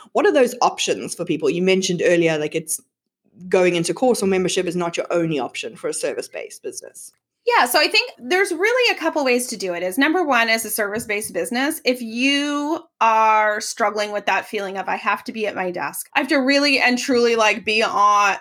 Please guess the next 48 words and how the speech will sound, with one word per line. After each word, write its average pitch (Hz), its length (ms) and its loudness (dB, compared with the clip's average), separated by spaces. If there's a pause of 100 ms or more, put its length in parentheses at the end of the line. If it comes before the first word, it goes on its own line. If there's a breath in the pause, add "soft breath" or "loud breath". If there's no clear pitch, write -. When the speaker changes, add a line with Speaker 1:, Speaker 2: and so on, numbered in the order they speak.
Speaker 2:
at 208 100 0
my 202 100 -2
client's 185 380 -6
beck 196 200 -4
and 190 140 -6
call," 214 580 -4
it's 240 460 -4
really 277 260 2
a 277 60 4
matter 208 340 6
of, 196 120 0
and 226 80 -2
this 254 140 2
is 262 120 0
the 240 80 -2
first 220 320 -4
thing 202 160 -2
most 190 220 -4
people 202 240 -4
do, 214 120 -4
is 214 140 -2
you 240 60 -2
have 254 60 -6
to 294 80 -2
reset 233 360 0
boundaries. 175 540 -4
Like, 220 200 -4
you, 254 680 0
we 285 380 2
let 226 340 2
our 220 140 2
clients 202 920 -4
breach 214 300 -6
our 233 80 2
boundaries, 226 500 0
or 226 220 -2
we're 220 100 -6
so, 415 640 0
we're 285 140 0
so 440 480 2 (140)
focused 349 400 0
on 302 60 2
the 285 80 2
fact 262 280 0
that 240 120 -4
we 240 140 0
are 240 120 4
a 214 200 0